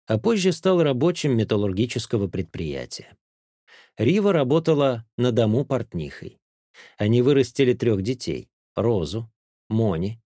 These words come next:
родившегося в поезде по дороге из России, и Михаэля.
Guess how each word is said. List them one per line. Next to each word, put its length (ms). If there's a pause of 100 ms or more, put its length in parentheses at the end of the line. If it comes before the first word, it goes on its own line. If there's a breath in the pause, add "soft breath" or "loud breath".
(280)
родившегося 800
в 100
поезде 440
по 100
дороге 460
из 100
России, 560 (220)
и 80
Михаэля. 680